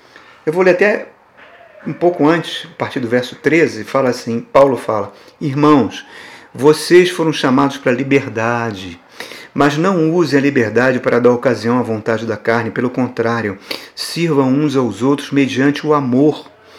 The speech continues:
Toda a lei se resume num só mandamento: amarás o teu próximo como a ti mesmo.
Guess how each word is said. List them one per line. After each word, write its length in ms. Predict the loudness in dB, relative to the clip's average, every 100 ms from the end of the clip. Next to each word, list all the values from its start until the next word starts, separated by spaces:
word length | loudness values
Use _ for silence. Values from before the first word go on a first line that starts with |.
| -20 -20 -20 _
Toda 360 | 6 8 8 6
a 40 |
lei 340 | 4 4 4 4
se 180 | 0 -2
resume 560 | 0 -2 -2 -2 -2
num 160 | -2 -2
só 260 | 0 2 2
mandamento: 580 | 2 2 2 2 2
amarás 560 | 2 0 0 2 2 0
o 40 |
teu 200 | 0 0
próximo 580 | 0 0 0 0 -2 -8
como 180 | -8 -6
a 40 |
ti 140 | -6 -4
mesmo. 500 | 0 0 0 -4 -14